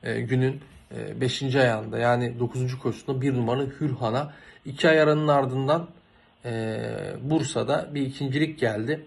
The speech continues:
O gün için biraz nefes yaptığını düşünüyorum ki ilk yarışında bu pistte Sakız Adası'na mağlup olmuştu. Bugün dişlere ait koşuda elli dokuz kilo olsa da bir kez daha Okan Gökçe'ye dönecek ve iki aylık aranın ardından,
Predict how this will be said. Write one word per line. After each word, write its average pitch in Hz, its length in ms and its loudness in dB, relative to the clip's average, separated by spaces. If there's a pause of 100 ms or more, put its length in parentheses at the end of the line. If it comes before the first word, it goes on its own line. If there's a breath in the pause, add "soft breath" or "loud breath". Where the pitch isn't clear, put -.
O 143 120 0
gün 143 100 0
için 143 340 -4
biraz 135 260 0
nefes 135 320 -2
yaptığını 139 320 -2
düşünüyorum 127 380 -2
ki 123 120 -6
ilk 123 200 -4
yarışında 123 480 0
bu 131 100 -6
pistte - 400 -4 (360 loud breath)
Sakız 139 380 -4
Adası'na 113 580 -2
mağlup 107 400 -2
olmuştu. 107 520 -4 (440 loud breath)
Bugün 147 420 0
dişlere 165 300 4
ait 139 240 4
koşuda 139 280 0
elli 143 100 2
dokuz 139 240 -4
kilo 143 140 0
olsa 131 240 0
da 120 80 0
bir 131 180 -2
kez 120 160 0
daha 120 80 2
Okan 127 280 2
Gökçe'ye 127 360 0
dönecek 135 400 -2 (340 loud breath)
ve 104 80 -2
iki 127 220 4
aylık 131 200 6
aranın 135 280 2
ardından, 117 580 0